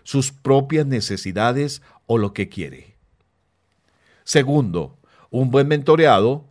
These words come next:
es un escucha activo. Mencioné anteriormente cómo este era un importante factor para el mentor.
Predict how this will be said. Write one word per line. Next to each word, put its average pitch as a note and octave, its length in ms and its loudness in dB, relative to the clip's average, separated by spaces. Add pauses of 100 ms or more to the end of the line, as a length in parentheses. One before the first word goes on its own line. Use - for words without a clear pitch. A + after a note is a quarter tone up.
(100)
es C3+ 220 0
un C3 140 -4
escucha A#2+ 520 -4
activo. D#2+ 520 -8 (1120)
Mencioné C#3+ 540 2
anteriormente C#3+ 640 4
cómo C3 400 -2 (160)
este B2 260 0
era B2+ 120 4
un B2+ 160 0
importante A2 640 -2
factor A#2 500 -2 (260)
para A2 180 2
el G2+ 60 -2
mentor. F#2 580 -4